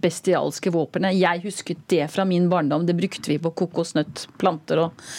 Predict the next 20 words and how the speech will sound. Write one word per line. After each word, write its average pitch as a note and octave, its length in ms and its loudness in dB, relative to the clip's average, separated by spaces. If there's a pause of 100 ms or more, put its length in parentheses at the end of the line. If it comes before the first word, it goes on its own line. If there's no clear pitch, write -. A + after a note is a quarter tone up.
(400)
og G3+ 120 2
den E3+ 160 2
slags. - 440 -2
Og G3 80 2
det F#3 160 6
er C3+ 200 0
jo F#3 100 2
en F#3 180 2
kniv F3 340 2
så F#3 240 -2
stor E3 220 -2
som F#3+ 180 -2
sånn, G#3+ 400 0
og G3+ 140 0
det G3 100 4
var F#3+ 120 4
jo F#3 80 -2
den E3+ 260 0
som F#3+ 220 0
var F3 200 2